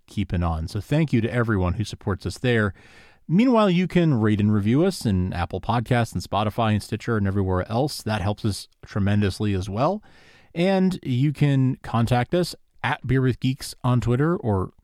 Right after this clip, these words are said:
beer with geeks at gmail dot com if that's your preference. And, um, I think,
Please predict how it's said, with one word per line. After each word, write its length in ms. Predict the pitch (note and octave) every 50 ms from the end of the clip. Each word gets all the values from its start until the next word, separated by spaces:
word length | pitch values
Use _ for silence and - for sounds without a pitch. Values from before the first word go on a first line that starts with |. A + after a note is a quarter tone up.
| _ _ _ _ _ _ _ _ _ _ _ - B2+ C3
beer 160 | B2+ A#2+ B2+
with 160 | C3 C3 A#2 -
geeks 320 | B2+ B2+ B2 - - - -
at 220 | - A2+ G#2+ F#2
gmail 480 | G#2 - B2 A#2+ A#2 A2+ A2 A2 G#2 G2+
dot 260 | G#2+ G#2 G2 G2 -
com 320 | - - A2+ B2 F3 G#3+ - _ -
if 80 | - -
that's 220 | - G2 - -
your 60 | -
preference. 440 | - - C#3+ E3 - G3+ G#3+ - - - - - - - - - - - - _ _ _ _ _ - _ -
And, 400 | - C#3 C3+ C#3 C#3+ D3 C#3+ B2+ C#3+
um, 580 | C#3 C3+ C3+ C3+ C3+ C3+ C3 C3 C3 C3+ C3 B2 _ _ _ - - -
I 120 | - - -
think, 440 | - - - D3 E3 F3 E3+ -